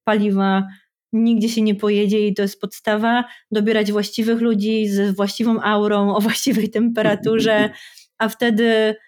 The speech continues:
Speaker 1: już to operacyjne działanie po prostu będzie szło gładko i w takiej spójności i autentyczności ludzie będą wtedy to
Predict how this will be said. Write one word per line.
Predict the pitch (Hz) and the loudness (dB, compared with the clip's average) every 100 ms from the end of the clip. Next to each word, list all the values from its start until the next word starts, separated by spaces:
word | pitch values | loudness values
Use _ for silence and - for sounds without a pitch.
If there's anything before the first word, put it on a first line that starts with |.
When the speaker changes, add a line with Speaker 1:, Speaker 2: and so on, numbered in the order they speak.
| _ - | _ -6
Speaker 1:
już | 190 | -4
to | 233 | -2
operacyjne | 214 226 220 214 247 233 214 | -2 0 0 0 0 0 0
działanie | 202 202 202 202 196 196 190 185 190 185 | 0 0 0 0 0 0 0 0 -2 -4
po | |
prostu | 196 190 - | -8 -10 -6
będzie | 190 196 196 | -2 0 -2
szło | - 185 | -2 -4
gładko | 185 214 226 - 226 226 220 - | 0 -2 -4 -4 0 0 -2 0
i | 196 190 | 0 0
w | |
takiej | 190 196 | -2 -4
spójności | 190 190 190 196 196 202 196 175 | -4 0 2 0 -2 0 0 0
i | 180 | -4
autentyczności | 180 185 185 180 185 190 190 190 208 | -4 -2 -2 -2 -6 0 0 0 0
ludzie | 196 185 | 2 2
będą | 190 185 | 2 0
wtedy | - 180 | -2 -4
to | 175 | -4